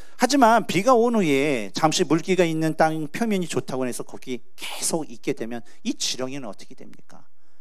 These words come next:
햇빛이 찌고 그 물기가 있던 것이 마르고 또 자신의 피부마저 건조해지면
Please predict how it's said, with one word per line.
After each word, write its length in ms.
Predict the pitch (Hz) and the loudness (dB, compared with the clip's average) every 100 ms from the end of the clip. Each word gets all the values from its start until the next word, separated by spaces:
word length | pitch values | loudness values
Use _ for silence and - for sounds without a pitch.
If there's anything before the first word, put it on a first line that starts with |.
| - - - - - - - - | -10 -10 -10 -10 -10 -10 -8 2
햇빛이 420 | 180 180 165 170 | 4 4 2 0
찌고 600 | - 143 135 131 120 127 - - - - - - - | -2 -2 4 4 4 -2 -8 -10 -8 -8 -8 -10 -4
그 100 | - | 0
물기가 540 | 214 147 151 156 170 151 | 2 2 2 0 0 0
있던 280 | 131 143 | 0 -4
것이 220 | 131 117 135 | -2 -4 -6
마르고 600 | 101 92 95 101 - - - - - - - - | -8 -8 -10 -10 -10 -10 -10 -10 -10 -10 -10 -6
또 100 | - | -4
자신의 420 | - - 165 180 165 | 0 0 0 0 -2
피부마저 800 | - 220 202 165 139 139 135 - - | -4 -4 0 -2 0 -2 -2 -4 -10
건조해지면 880 | - 139 135 151 135 - 104 143 113 | -4 -2 -2 -4 -4 -6 -6 -6 -6